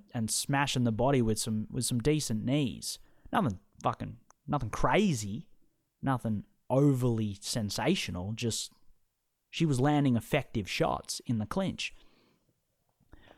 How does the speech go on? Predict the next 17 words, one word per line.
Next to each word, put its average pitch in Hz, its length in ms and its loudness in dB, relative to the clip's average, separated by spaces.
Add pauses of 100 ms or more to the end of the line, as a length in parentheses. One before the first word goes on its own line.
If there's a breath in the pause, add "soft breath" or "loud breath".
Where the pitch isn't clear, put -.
(120 soft breath)
So - 120 -2
I, 139 120 4
th-, 180 120 2
I 170 40 4
think 196 180 0
I 139 80 4
gave 135 200 4
that 120 120 2
first 147 300 0
round 127 380 2
to - 100 -10
Holm. 117 440 2
I 120 80 -2
gave 117 140 -2
the 104 80 -4
second 135 440 0
round 120 400 2